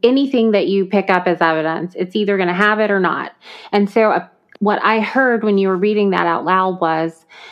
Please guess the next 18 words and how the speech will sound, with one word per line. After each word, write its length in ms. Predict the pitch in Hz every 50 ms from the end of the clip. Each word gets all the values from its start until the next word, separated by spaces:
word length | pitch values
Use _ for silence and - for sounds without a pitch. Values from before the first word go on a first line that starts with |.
| - _ _
that 680 | - 202 190 190 180 175 180 180 - - - - - - _ _ _ _ _ _ _ _ _ _ _ - 202 -
it's 160 | - 220 196 -
a 60 | 208
relative. 720 | 180 180 175 170 156 143 139 - - - - - 202 - - -
That's 200 | - 185 180 185
what 80 | 180 170
I 100 | 160 156
heard. 320 | 151 135 - 101 95 185 - - - - -
I 80 | 196
heard 260 | 190 196 202 196 185
that 160 | 190 185 180 180
the 60 | 185
profiles, 880 | 180 - 214 214 208 202 - 233 233 240 240 247 240 240 233 - - -
uh, 360 | - 202 196 185 180 180 180
that 240 | 180 196 185 - -
they 440 | - 196 196 208 233 233 220 - _ _ _ _ _ _ -
pulled 680 | - - 254 226 220 202 196 185 185 185 185 180 196 - - - - - _ _ -
in, 420 | 202 196 202 202 196 196 185 185